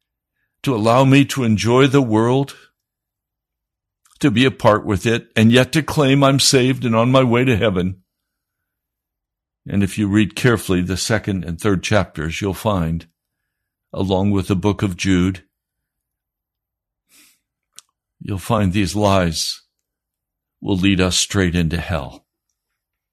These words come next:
But that's not my focus today. We will come back next week,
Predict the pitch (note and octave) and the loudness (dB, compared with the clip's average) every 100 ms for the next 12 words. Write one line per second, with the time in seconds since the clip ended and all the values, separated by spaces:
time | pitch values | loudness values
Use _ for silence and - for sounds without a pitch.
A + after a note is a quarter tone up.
0 | _ _ _ _ _ _ _ _ _ _ | _ _ _ _ _ _ _ _ _ _
1 | _ _ _ _ _ _ _ _ _ _ | _ _ _ _ _ _ _ _ _ _
2 | _ _ A#2+ - C#3 - C#3 C#3 G#2 A2 | _ _ -10 -2 -2 0 4 2 4 0
3 | G2 B2 A2 G2+ E2+ - A2 F#2 E2+ D2 | 2 0 0 0 -2 -2 -2 2 0 0
4 | G#2+ A#2+ G#2+ - A2 F#2 F#2+ F#2 G2 F#2 | -2 -2 -2 -2 0 2 2 0 -2 -2
5 | - - F#2 E2+ G2 | -4 -6 -4 -4 -6